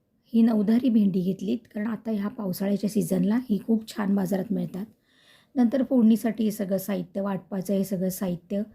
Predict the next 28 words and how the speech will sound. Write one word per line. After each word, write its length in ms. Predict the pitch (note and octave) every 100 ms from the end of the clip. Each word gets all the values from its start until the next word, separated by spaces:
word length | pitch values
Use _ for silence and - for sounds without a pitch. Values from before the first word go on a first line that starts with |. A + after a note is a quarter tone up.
| _ _ _ _ -
तर 60 | G3+
याचं 200 | G3 G#3+
आपल्याला 320 | G#3 G#3+ G#3+
वाटण 340 | G3+ F3+ G3+
करून 240 | G#3 A3 G#3+
घ्यायचं 260 | G3+ G#3+
आहे. 180 | A3 A3
आलं, 180 | F#3+ F#3+
लसूण, 480 | G3 F3+ G#3 G3 G3+ - _ -
खोबरं 340 | G3 F#3 G3+ -
ओलं, 300 | G#3 F#3+ F#3+
मिरची, 500 | G3 F#3+ F#3 - G#3 F3+
धणे 260 | F3+ F3+
आणि 280 | F#3+ F#3 G#3+ B3+ - F#3+
जिरे 320 | G#3 F#3 D#3+ - _ _ _ -
आणि 220 | F#3 F#3+ A#3 B3+ _ _ _ -
ही 180 | A3 G#3
बोर 260 | F#3 G3+ G#3+
मिरची 500 | A#3 G#3 - B3 - _ G#3
आणि 300 | F#3+ G#3 - _ _ _ _ A3
जिरं, 480 | F#3 G#3 G#3+ A3+ B3 -
मोहरी 400 | G3 G3 F#3+ G3+ G#3
वगैरे 300 | G3+ G3 G3
हे 120 | G3
आपल्याला 320 | F#3 F#3+ G3 A3+
फोडणीसाठी 560 | A#3+ A3 G#3+ G#3 F3+ F3+
लागणार 320 | F3 E3
आहे. 100 | E3